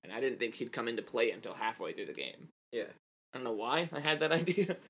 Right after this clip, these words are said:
Speaker 1: I mean, the marketing kinda makes you think that a
Speaker 2: Yeah,
Speaker 1: little
Speaker 2: there's
Speaker 1: bit,
Speaker 2: that
Speaker 1: but
Speaker 2: one scene we talked, or you showed
Speaker 1: Yeah,
Speaker 2: me where
Speaker 1: fuck, oh my God.
Speaker 2: the first
Speaker 1: We'll talk
Speaker 2: tra-
Speaker 1: about that
Speaker 2: yeah,
Speaker 1: later, but
Speaker 2: yeah.
Speaker 1: oh, that makes me so mad.
Speaker 2: Yeah, that's definitely some bad, uh,
Speaker 1: So,
Speaker 2: misdirection.
Speaker 1: anyway, Ellie, Ellie opens the door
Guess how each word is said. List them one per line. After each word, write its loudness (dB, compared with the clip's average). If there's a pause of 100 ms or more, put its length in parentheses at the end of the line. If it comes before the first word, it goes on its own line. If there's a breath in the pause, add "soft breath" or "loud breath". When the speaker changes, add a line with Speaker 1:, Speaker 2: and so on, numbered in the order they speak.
(140)
Speaker 1:
I 0
mean, 4
the 6
marketing 8
kinda 0
makes -4
you -14
think -10
that -8
a -8
Speaker 2:
Yeah, 8
Speaker 1:
little 8
Speaker 2:
there's 10
Speaker 1:
bit, 8
Speaker 2:
that 8
Speaker 1:
but 6
Speaker 2:
one 6
scene -4
we -10
talked, -6 (160)
or 2
you -4
showed -2
Speaker 1:
Yeah, -4
Speaker 2:
me -6
where -2
Speaker 1:
fuck, -6
oh -8
my -16
God. -4
Speaker 2:
the 2
first 8
Speaker 1:
We'll 10
talk 12
Speaker 2:
tra- 10
Speaker 1:
about -2
that -4
Speaker 2:
yeah, 2 (100)
Speaker 1:
later, 0
but -6
Speaker 2:
yeah. 0
Speaker 1:
oh, 2
that -2
makes -6
me -10
so -6
mad. -8 (260)
Speaker 2:
Yeah, -2
that's 0
definitely -4
some -10
bad, -8
uh, -6
Speaker 1:
So, -4
Speaker 2:
misdirection. -10 (200)
Speaker 1:
anyway, -4
Ellie, 8
Ellie 12
opens 8
the -2
door 2